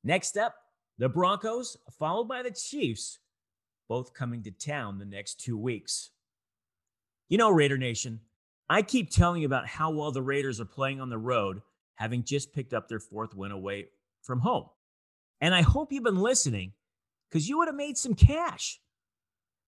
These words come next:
This game was a pick 'em, and the over-under was fifty-three. Obviously, the Raiders won the game,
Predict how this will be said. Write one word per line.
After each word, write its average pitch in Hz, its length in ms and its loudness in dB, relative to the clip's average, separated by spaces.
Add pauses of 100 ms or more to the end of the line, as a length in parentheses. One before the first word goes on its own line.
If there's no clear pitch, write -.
This 233 120 4
game 262 220 0
was 240 100 -2
a 220 60 4
pick 180 300 0
'em, 80 120 -12 (720)
and 156 160 6
the 165 140 2
over-under 180 680 4
was 160 200 4
fifty-three. 135 640 -4 (640)
Obviously, 160 420 2
the 190 100 2
Raiders 185 400 -2
won 180 180 0
the 175 60 -2
game, 123 440 0